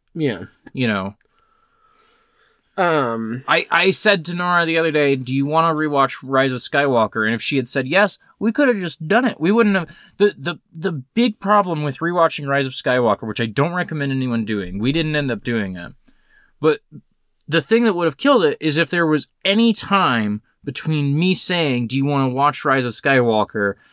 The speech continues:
Speaker 2: and us being like, "What streaming service is it on?" "Oh, it's not on streaming? Let's rent it on YouTube." "Oh, we can't rent it on the T V." I have to go over to my laptop to rent it. And then we can, uh, no.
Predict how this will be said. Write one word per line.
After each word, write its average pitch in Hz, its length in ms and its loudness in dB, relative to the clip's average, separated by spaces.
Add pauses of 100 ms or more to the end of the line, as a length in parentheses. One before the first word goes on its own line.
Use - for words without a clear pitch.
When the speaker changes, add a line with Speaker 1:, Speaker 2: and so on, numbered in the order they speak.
(120)
Speaker 2:
and 135 180 -2
us 143 220 0
being 143 260 -2
like, 123 160 -4 (220)
"What 139 240 0
streaming 147 400 -2
service 110 400 -4
is 98 100 -10
it 98 120 -8
on?" 90 300 -10 (400)
"Oh, 123 180 0
it's - 180 -6
not 127 180 4
on 139 180 4
streaming? 170 600 -6 (460)
Let's 135 280 -4
rent 156 160 0
it 151 80 0
on 143 160 0
YouTube." 131 400 -2 (260)
"Oh, 147 160 2
we 151 140 2
can't 185 320 0
rent 160 280 2
it 156 100 2
on 143 100 4
the 131 80 -2
T 170 360 -4
V." 110 360 -2 (420)
I 135 60 4
have 160 180 2
to 170 80 -8
go 156 280 4
over 165 160 4
to 151 60 -2
my 131 160 2
laptop 127 720 0
to 117 120 -6
rent 104 320 -4
it. 87 200 -8 (320)
And 120 180 -2
then 147 140 2
we 151 100 -2
can, 131 280 -4
uh, 147 200 0
no. 120 580 -2